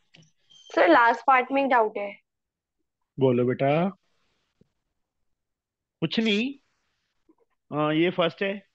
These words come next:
Speaker 2: ये second है। Smaller में smaller pa-, part add किया, greater में greater part add किया, तो whole result is also greater हो जाएगा ना? यही symbol रहेगा।
Speaker 1: यस sir।
Speaker 2: बस।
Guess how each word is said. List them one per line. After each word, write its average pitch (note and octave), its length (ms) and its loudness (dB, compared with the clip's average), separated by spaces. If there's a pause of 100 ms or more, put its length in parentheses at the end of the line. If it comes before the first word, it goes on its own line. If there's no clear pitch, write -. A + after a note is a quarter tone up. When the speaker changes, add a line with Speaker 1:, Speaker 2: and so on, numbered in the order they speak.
(460)
Speaker 2:
ये D#3+ 100 -6
second C3+ 340 -8
है। A#2 260 -16 (480)
Smaller F3+ 500 4
में G3+ 80 0
smaller F#3 360 2
pa-, F#3+ 260 2 (160)
part F3+ 200 -2
add F3+ 220 0
किया, F#3+ 220 0
greater E3 320 -4
में E3+ 140 -4
greater D3 280 -2
part C#3+ 260 -6
add C3+ 220 -6
किया, C3 240 -8
तो - 340 -6
whole E3 360 4
result E3+ 280 0
is F3+ 140 0 (540)
also D3 300 0
greater E3 240 -2
हो F#3 100 0
जाएगा E3+ 320 -4
ना? A3+ 140 -8 (2750)
यही D3 160 -2
symbol F3+ 320 0
रहेगा। F#3 720 2 (960)
Speaker 1:
यस A#3 280 0
sir। - 80 -20 (760)
Speaker 2:
बस। F3+ 380 -6